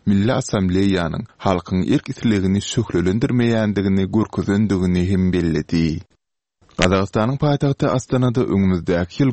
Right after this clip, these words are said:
görüş boýunça dünýä çempionaty geçiriler. Birleşen Dünýä Görüş Guramasy çempionatyň iki müň on dokuzunjy ýylyň on dördünji, ýigirmi ikinji sentýabr aralygynda döwlet arenasyna geçiriljekdigini ma'lum etdi. "Men Astananyň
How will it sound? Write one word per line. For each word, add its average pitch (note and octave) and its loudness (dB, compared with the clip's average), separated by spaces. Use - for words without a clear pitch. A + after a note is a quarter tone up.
görüş G2 0
boýunça A2+ 2
dünýä F2 2
çempionaty G2 -2
geçiriler. D#2 -2
Birleşen F#2+ 0
Dünýä A2 0
Görüş G#2 0
Guramasy G#2+ 0
çempionatyň F#2+ -2
iki - -2
müň G#2 2
on G2+ 2
dokuzunjy F2 0
ýylyň A#2 0
on G2+ 2
dördünji, F2+ 0
ýigirmi F#2 2
ikinji F2 -2
sentýabr G2+ 0
aralygynda F#2 0
döwlet G#2+ 0
arenasyna G2 0
geçiriljekdigini G2 0
ma'lum G2+ 0
etdi. D2+ -2
"Men A2+ 2
Astananyň A2 0